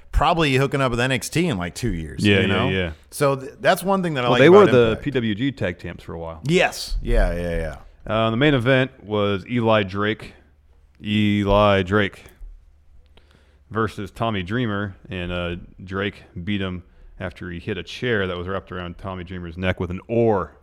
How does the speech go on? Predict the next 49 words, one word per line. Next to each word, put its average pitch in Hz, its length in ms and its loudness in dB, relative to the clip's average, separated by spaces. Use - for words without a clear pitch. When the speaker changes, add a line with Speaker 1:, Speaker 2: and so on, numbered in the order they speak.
Speaker 1:
Oh, 147 460 2
wow. 107 340 -2
Speaker 2:
It's 170 80 -6
like 90 120 -8
a 87 40 -6
no 92 160 -4
D 87 180 -6
Q 95 260 -6
type 85 300 -8
deal. 82 320 -6
Speaker 1:
That's 92 280 -8
cool. 71 440 -10
Speaker 2:
And 95 80 -6
that 98 120 0
was 95 100 -2
Impact 92 340 -4
for 90 120 -10
the 82 80 -10
week. 80 240 -14
Speaker 1:
Well, 233 160 0
that's 294 220 -2
neat. 104 160 0
I 147 80 0
might 254 160 0
have 208 140 2
to 131 80 -2
watch 101 340 0
that. 73 200 -8
I 101 140 0
lo-, 143 260 4
I 113 140 0
love 120 460 0
Willie 143 280 0
Mack 147 280 0
and 117 100 0
Rich 127 200 -2
Swann 127 180 0
are 110 40 0
great. 101 140 -2
I 117 120 4
did 175 200 6
see, 170 460 0
uh, 113 420 2
one 120 240 2
sequence 107 380 -4
also 104 320 2
in 87 180 -2
gif 107 200 0
form 78 460 -4